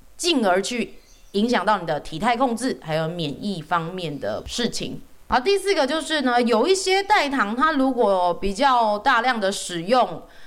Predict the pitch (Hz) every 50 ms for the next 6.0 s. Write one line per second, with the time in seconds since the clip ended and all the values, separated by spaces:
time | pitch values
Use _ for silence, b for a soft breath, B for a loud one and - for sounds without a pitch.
0 | B B - 392 381 285 269 277 330 320 359 370 370 359 269 220 208 254 240 233
1 | 214 262 247 254 277 262 214 175 160 180 247 262 285 330 359 330 247 240 240 370
2 | 392 381 311 285 285 277 330 320 330 330 330 330 302 269 226 226 226 233 262 269
3 | 302 285 226 - - 277 269 269 269 254 262 - 269 262 269 262 254 247 254 247
4 | - 202 170 151 156 - 214 202 214 220 202 180 127 147 151 143 143 143 143 147
5 | 156 - 208 202 202 202 202 190 196 175 156 156 - - 156 135 78 - - -